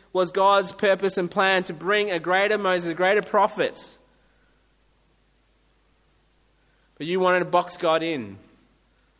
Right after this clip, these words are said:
You ran into other gods." And then he reminds them, "As you run to this temple, you can't worship God that way." He says in verse forty-eight,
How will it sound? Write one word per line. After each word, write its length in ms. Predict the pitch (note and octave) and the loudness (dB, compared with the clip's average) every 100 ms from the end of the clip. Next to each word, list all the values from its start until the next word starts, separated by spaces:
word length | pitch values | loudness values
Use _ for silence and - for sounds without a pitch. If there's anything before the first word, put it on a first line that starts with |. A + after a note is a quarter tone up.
| _ _ _ _ _ B2 | _ _ _ _ _ -10
You 100 | F3+ | 0
ran 180 | F3 | 2
into 220 | E3+ E3+ E3+ | 2 0 0
other 220 | F3 F3 | 2 2
gods." 720 | D#3+ C3+ A2+ G#2 - - - _ _ _ _ _ _ _ _ _ _ _ - - _ _ _ C#3+ | 4 4 2 -4 -10 -10 -14 _ _ _ _ _ _ _ _ _ _ _ -20 -20 _ _ _ -4
And 60 | |
then 60 | D3+ | 0
he 100 | E3 | 2
reminds 540 | D#3+ D#3+ D#3+ F3 E3+ | 2 4 4 4 2
them, 160 | E3 D3+ | 0 0
"As 160 | D#3 | 0
you 240 | E3 F#3 F3+ | 0 0 2
run 240 | E3 F3 | 2 2
to 140 | F3 E3+ | 0 -4
this 240 | D#3+ D3 | -4 -6
temple, 500 | - F#3 F#3 F#3 D#3 | -6 -4 -4 -6 -6
you 140 | D3+ D3 | -6 -10
can't 480 | - F3 F#3+ F3+ - - - D3+ | -6 -2 -2 -4 -14 -20 -12 0
worship 400 | D#3+ D#3+ D#3 - | 0 0 -6 -2
God 260 | C3+ B2+ | -2 0
that 180 | B2+ - | -4 -4
way." 220 | A#2 A#2+ | -4 -4
He 40 | A#2+ | -4
says 240 | D#3 D3 | -6 -6
in 100 | D3+ | -6
verse 220 | D3 D3 | -4 -6
forty-eight, 800 | - D3+ D3 C#3+ C#3+ A#2+ - - | -6 -6 -6 -4 -4 -4 -6 -18